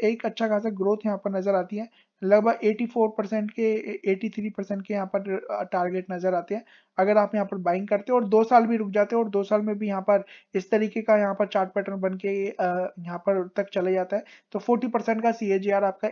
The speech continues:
ईजीली निकल जाता है। और बीच में यहाँ पर अपसाइड डाउन्स यहाँ पर बहुत आएंगे और अपसाइड डाउन्स आते, आते यहाँ पर एक राउंडिंग बना के चीजें निकलती हुई नजर आएगी। अब यहाँ पर बात करते हैं कुछ और पॉइंट की, तो यहाँ पर देखिए शेयर आज की डेट में, यहाँ पर थोड़ा सा यहाँ पर ये चीजें हटा देता हूँ।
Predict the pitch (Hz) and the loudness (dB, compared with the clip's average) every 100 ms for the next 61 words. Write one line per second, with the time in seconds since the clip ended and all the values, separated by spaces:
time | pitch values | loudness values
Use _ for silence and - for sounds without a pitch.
0 | 190 190 190 185 180 170 165 165 160 175 | -6 -6 -6 -8 -8 -8 -6 -4 -6 -6
1 | 170 - _ 196 185 202 208 220 214 190 | -8 -16 _ -2 0 0 -2 -4 -4 0
2 | 202 196 190 _ 185 - 196 180 175 185 | 0 0 -4 _ -6 -2 -4 -2 -2 -2
3 | 185 175 185 170 175 175 180 185 208 202 | -6 -6 -6 -4 -6 -6 -6 -4 -2 -2
4 | 190 - 180 170 180 180 165 175 180 165 | -2 -4 -4 -4 -6 -8 -8 -4 -4 -4
5 | 170 180 - - - 180 196 190 190 175 | -6 -10 -12 -16 -6 0 0 2 0 -2
6 | 180 185 180 170 165 196 190 170 170 160 | -2 -4 -4 -6 -8 -10 -8 -8 -8 -10
7 | - 156 156 151 147 151 151 147 170 185 | -10 -10 -10 -12 -12 -8 -8 -8 -4 -4
8 | 190 190 202 175 165 170 160 190 - 180 | -4 -4 -4 -6 -6 -10 -10 -12 -12 -12
9 | 160 151 147 139 - 156 - - _ 233 | -10 -10 -12 -14 -16 -18 -18 -20 _ 4
10 | 226 233 240 233 262 247 - 240 226 226 | 4 6 2 2 0 -2 0 2 4 4
11 | 208 202 233 220 214 220 196 185 - 190 | 2 2 0 0 0 -4 -4 -8 -8 -4
12 | 180 180 175 170 170 170 175 - 175 175 | -4 -6 -10 -10 -8 -6 -8 -10 -12 -10
13 | 170 160 160 165 196 | -10 -10 -10 -12 -14